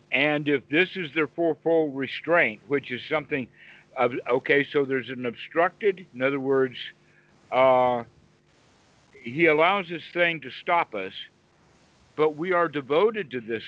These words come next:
thing. We will shake it off while being covered with it. I'm not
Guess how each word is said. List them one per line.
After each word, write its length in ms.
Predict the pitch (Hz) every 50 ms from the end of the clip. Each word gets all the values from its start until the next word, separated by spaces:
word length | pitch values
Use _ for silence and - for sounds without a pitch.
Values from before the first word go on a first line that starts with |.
| - -
thing. 440 | 117 104 95 85 82 87 98 113 117 _ _ _ _ _ _ _ _ _ _ _ _ _ _ _ _ -
We 200 | 135 156 160 160
will 180 | 151 147 143
shake 400 | 131 - - - 180 185 170 -
it 100 | 175 156
off 380 | 156 160 190 185 135 117 113 117 - - _ _ _ _ _ _ _ _ _ _ -
while 220 | 147 151 151 151
being 340 | 143 151 156 151 156 151 135
covered 500 | - - - 165 165 147 139 127 110 92
with 200 | 107 101 80 69
it. 120 | - - _ - - - _ - - _ _ _ _ _ _ _ _ _ _ _ _ _ _ _ _ _ _ _ _ _ _ _ _ _ _ _ _ _ _ _ _ _ _ _ _ _ _ _ _ _ -
I'm 140 | 107 120 147
not 180 | 160 170 165